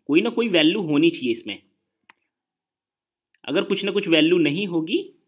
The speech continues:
तो हम कैसे चेक करेंगे, I mean null है तो उस केस में हम फॉल्स रिटर्न कर देंगे, हमें कुछ करने की ज़रूरत ही नहीं है। अगर नल नहीं है, ये वाला केस हमारा मैच नहीं होता है, तो हम आगे बढ़ जाएंगे। तो पहली कॉल हमारी जाएगी एट के लिए,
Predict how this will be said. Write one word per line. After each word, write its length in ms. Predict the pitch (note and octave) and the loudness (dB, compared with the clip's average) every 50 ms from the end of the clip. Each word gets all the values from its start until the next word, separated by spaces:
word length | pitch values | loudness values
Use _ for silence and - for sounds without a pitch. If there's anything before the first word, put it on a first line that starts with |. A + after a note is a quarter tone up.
| _ _ _ _ _ _ _ _ _ _ _ _ _ _ _ _ _ _ _ _ _ _ _ _ _ - | _ _ _ _ _ _ _ _ _ _ _ _ _ _ _ _ _ _ _ _ _ _ _ _ _ -10
तो 60 | D#3+ | -8
हम 80 | D#3 | -6
कैसे 220 | D3+ F3+ E3 E3+ F#3+ | -4 -2 -2 -2 -2
चेक 220 | F#3+ F3+ - - | -4 -4 -6 -4
करेंगे, 360 | - A2 G#2 G2+ G2+ F#2+ F#2+ - _ - - | -8 -10 -8 -10 -10 -14 -16 -18 _ -8 -4
I 40 | C3+ | -2
mean 140 | C#3+ C3 A#2+ - - - _ _ - B2+ | -2 -2 -2 -6 -12 -20 _ _ -6 -2
null 200 | C#3 F3 A3 A#3 | 0 0 0 2
है 140 | G#3 A3+ A#3+ | 2 0 0
तो 140 | - - F3+ | 0 0 -2
उस 100 | E3+ - | -2 0
केस 200 | - E3+ E3 E3 | 0 0 0 0
में 80 | E3 | -2
हम 60 | D#3+ D#3 | -2 -2
फॉल्स 320 | D#3 - C3+ C3 C3 C3 | -4 -4 -4 -6 -4 -6
रिटर्न 240 | A2+ G#2+ - G#2+ G#2+ | -10 -14 -14 -14 -14
कर 140 | G2+ G#2 G2+ | -16 -16 -16
देंगे, 340 | G2 G2+ G2+ G2 G2+ - - _ _ - | -16 -16 -16 -16 -16 -18 -20 _ _ -4
हमें 180 | C#3 D#3 E3 | -2 0 0
कुछ 140 | E3 E3+ E3+ | 0 -2 -2
करने 260 | - D#3 C#3+ D#3 D#3+ | -2 -2 0 0 2
की 80 | D#3 E3 | 2 2
ज़रूरत 300 | C#3+ C#3+ C3 C#3 C#3 - | 2 2 2 0 2 0
ही 80 | D3 B2+ | -2 -2
नहीं 180 | A2 F#2 F#2 | -2 -6 -10
है। 100 | G2 - - _ _ _ _ _ _ _ _ _ _ _ _ _ _ _ _ _ _ _ _ _ _ _ _ _ _ _ _ _ _ _ | -16 -18 -20 _ _ _ _ _ _ _ _ _ _ _ _ _ _ _ _ _ _ _ _ _ _ _ _ _ _ _ _ _ _ _
अगर 220 | B2 C#3+ E3 A3 G3+ | -2 2 2 4 4
नल 340 | F#3+ F3+ F#3 G3 G3 F#3 E3 | 4 6 8 10 10 10 10
नहीं 280 | E3 D3+ F3 A#3 A#3+ | 8 6 4 2 2
है, 200 | G#3 A3+ A3+ G#3+ | 2 0 0 0
ये 140 | F#3 D#3 C#3 | 2 2 2
वाला 200 | B2+ C3+ C3 C3 | 2 2 0 0
केस 220 | - - C#3 - - | -2 -4 -4 -4 -4
हमारा 200 | C3 B2+ B2 B2 | -6 -6 -6 -6
मैच 300 | A#2+ A#2 A2+ A#2 - - - | -6 -6 -8 -8 -10 -10 -12
नहीं 200 | B2 C3 D#3+ E3+ | -10 -8 -6 -6
होता 240 | E3+ F3 E3+ E3+ D3 | -6 -8 -8 -6 -6
है, 100 | A#2+ G#2+ | -6 -6
तो 100 | - A#2+ | -8 -10
हम 100 | G2 F#2 | -10 -10
आगे 160 | F#2 G2 B2+ | -8 -6 -6
बढ़ 140 | D3+ D#3+ D#3+ | -4 -4 -4
जाएंगे। 320 | D#3 D3 C#3 C#3 B2+ B2+ | -4 -4 -6 -8 -10 -12
तो 500 | C#3 _ _ - - - - _ _ _ - | -16 _ _ -20 -20 -20 -20 _ _ _ 2
पहली 220 | E3+ F3 F3 G#3 | 4 4 4 4
कॉल 200 | G3 G3+ G3 F#3 | 6 6 6 6
हमारी 220 | F3 E3+ F3 E3+ | 6 4 2 4
जाएगी 340 | E3+ E3+ D#3+ D#3 D#3+ F#3+ - - | 4 4 4 4 2 -2 -2 -2
एट 200 | C#3 C3+ C3 - | -2 -2 -2 -4
के 120 | - A#2+ | -8 -10
लिए, 300 | G#2 G2 G2 G2 F#2+ - | -8 -8 -8 -10 -12 -16